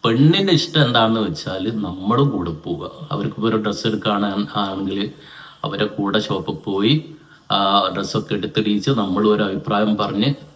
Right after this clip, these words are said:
അങ്ങനെ എടുക്കുന്നതാണ് പെണ്ണിന് ഇഷ്ടം. അതുപോലെ തന്നെ ഒരു ഡോക്ടറെ അടുത്ത് പോവുകയാണെങ്കിലും നമ്മൾ കൂടെ പോയി ഡോക്ടറുമായിട്ട് സംസാരിച്ച് അങ്ങനെ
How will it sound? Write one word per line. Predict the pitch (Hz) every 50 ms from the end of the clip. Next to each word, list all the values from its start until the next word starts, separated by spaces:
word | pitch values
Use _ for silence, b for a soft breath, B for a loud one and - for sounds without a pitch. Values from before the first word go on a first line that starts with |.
| - _ _ -
അങ്ങനെ | - 113 131 135 156 160 147
എടുക്കുന്നതാണ് | 139 117 107 - 139 135 139 139 131 110 110 113 147 151 151
പെണ്ണിന് | - 104 85 90 87 85
ഇഷ്ടം. | 80 - - - 82 76 - - B B B B B B B -
അതുപോലെ | 104 101 110 123 135 147 160 151 170
തന്നെ | 156 151 147
ഒരു | 139 131
ഡോക്ടറെ | 135 117 113 - - 123
അടുത്ത് | 107 - -
പോവുകയാണെങ്കിലും | 110 104 104 104 101 104 101 98 98 92 95 98 98 98
നമ്മൾ | 95 92 92 92 101 104
കൂടെ | - - - - 98
പോയി | 92 - - 95 95 98 107
ഡോക്ടറുമായിട്ട് | 117 110 101 - - - 98 95 95 - 104
സംസാരിച്ച് | - 101 92 92 90 - 104 98 101 104 104 - - - 143 156 156 - B B B B B B B B B B B B B -
അങ്ങനെ | 107 101 98 110 127 147 165 160 -